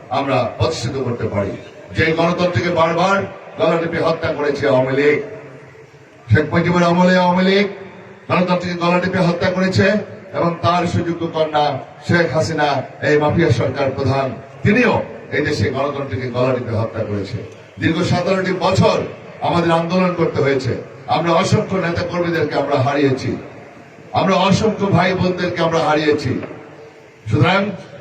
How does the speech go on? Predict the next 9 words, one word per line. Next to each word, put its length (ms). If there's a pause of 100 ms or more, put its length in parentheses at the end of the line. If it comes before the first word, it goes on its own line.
(280)
আমাদের, 380
আমরা 200
অনেক 420
নির্যাতিত। 600 (260)
আমাদের 400
প্রিয় 160
নেত্রী, 240
দেশনেত্রী 440
বেগম 300